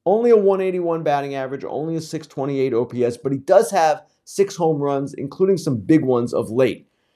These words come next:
Mark Canha really hasn't hit much, two twenty-eight batting average, six seventy-six O P S. And Andrew Chafin as a reliever has not been what they wanted. His E R A is almost twelve.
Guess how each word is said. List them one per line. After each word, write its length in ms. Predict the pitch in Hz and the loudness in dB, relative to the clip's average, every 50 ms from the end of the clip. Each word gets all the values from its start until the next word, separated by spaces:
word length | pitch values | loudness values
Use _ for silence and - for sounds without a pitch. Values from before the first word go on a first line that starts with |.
| _ _ _ | _ _ _
Mark 260 | - - 202 202 208 - | 4 4 4 4 4 2
Canha 400 | 214 226 240 247 254 220 - - | 4 4 6 4 4 2 -2 -8
really 240 | - 143 151 151 147 | -8 -2 -2 0 0
hasn't 340 | 143 139 127 113 120 - - _ _ _ _ _ | 0 -2 -4 -4 -10 -16 -18 _ _ _ _ _
hit 240 | 117 147 156 - - | -6 -6 -6 -4 -4
much, 380 | 160 165 165 165 - - _ _ _ _ _ | -4 -4 -4 -8 -14 -18 _ _ _ _ _
two 140 | - 143 147 | -8 -8 -8
twenty-eight 500 | - - 143 139 139 135 131 131 135 - | -8 -8 -6 -4 -2 -2 -2 -2 0 0
batting 300 | 131 135 135 139 135 135 | 0 2 2 0 -2 -2
average, 280 | 131 131 123 131 131 | -4 -4 -4 -6 -8
six 280 | - - 156 151 151 - | -8 -10 -10 -10 -8 -6
seventy-six 500 | 147 135 135 131 127 - - 139 139 - | -6 -6 -4 -6 -8 -8 -10 -10 -4 -2
O 140 | 143 139 135 | -2 -2 -2
P 180 | - 139 135 | 0 2 4
S. 240 | 135 139 139 139 - _ _ _ _ _ _ _ | 4 4 4 0 -8 _ _ _ _ _ _ _
And 140 | - 156 180 | 2 4 6
Andrew 320 | 196 202 180 165 196 - | 6 6 6 4 0 -2
Chafin 380 | - - 196 196 190 - 175 170 | 2 6 6 6 6 4 2 2
as 280 | 170 170 170 160 135 | 4 4 2 2 2
a 60 | 156 | 0
reliever 480 | 156 165 165 170 175 175 165 160 170 160 | 0 0 2 4 4 2 2 2 0 0
has 160 | 139 120 113 | 0 -2 -4
not 500 | 139 139 139 139 151 151 151 135 - - _ _ _ _ _ _ _ | -4 -4 -2 0 2 2 2 0 -2 -6 _ _ _ _ _ _ _
been 260 | 147 156 147 143 139 123 | 0 0 2 2 0 0
what 160 | 135 131 135 | 0 0 2
they 120 | 143 127 | 2 4
wanted. 500 | 135 143 147 147 151 151 147 147 147 - _ _ _ _ _ _ _ | 4 4 4 2 2 2 0 -2 -4 -10 _ _ _ _ _ _ _
His 200 | _ 143 131 143 | _ -4 -2 0
E 80 | 156 151 | 2 4
R 120 | 139 143 | 4 4
A 140 | 139 135 123 - - - | 4 4 2 0 -2 -6
is 160 | 113 123 123 | -6 -6 -6
almost 560 | - - 151 147 147 135 120 131 127 - - | -4 -4 -4 -4 -2 -2 -2 -2 -2 -4 -10
twelve. 480 | - - - 170 156 131 101 80 - | -18 0 4 4 4 4 2 -2 -4